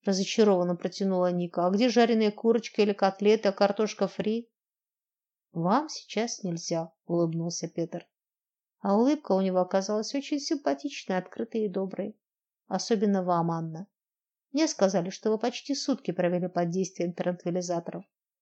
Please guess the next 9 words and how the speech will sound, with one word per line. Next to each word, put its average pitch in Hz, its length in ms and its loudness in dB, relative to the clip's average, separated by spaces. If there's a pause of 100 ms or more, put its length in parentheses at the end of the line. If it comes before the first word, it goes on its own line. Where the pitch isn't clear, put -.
(140)
Следовательно, 247 640 2
ничего 190 340 0
не 202 260 2
ели. 170 340 -4 (340)
И 269 100 0
перегружать 285 640 2
желудок 175 400 0
сейчас - 320 -4
опасно. 170 560 -4